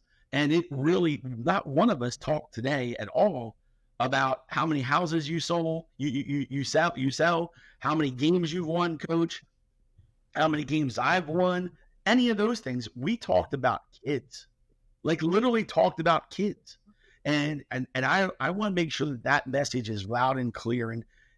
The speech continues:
and that, that, that ultimately, I think that if people listen to this and understand, this is not about what level you play at. It's not that, it doesn't matter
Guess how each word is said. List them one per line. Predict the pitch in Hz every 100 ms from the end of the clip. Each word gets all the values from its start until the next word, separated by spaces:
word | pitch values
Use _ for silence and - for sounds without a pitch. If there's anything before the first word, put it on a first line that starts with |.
| -
and | 127 127
that, | 127 -
that, | 123 120 120 123
that | 113 -
ultimately, | 123 165 202 151 139 - 123 127 123 _ _ _ _
I | 117 123
think | - 185 -
that | 151 147 - _ -
if | 123 120
people | - 156 - 190 160
listen | 170 - 139
to | 104
this | 104 107 _ 110
and | 113 -
understand, | 143 170 151 - 139 110 107
this | 160 -
is | 170
not | 131 147 156
about | 139 143 135 131 _ _ _ -
what | 135 127
level | 135 151 156 175
you | 165
play | - 156 151
at. | 143 143 - _ _ _ _ 127
It's | 123 -
not | 156 139 -
that, | 127 131
it |
doesn't | 123 123 127
matter | 127 127 127 120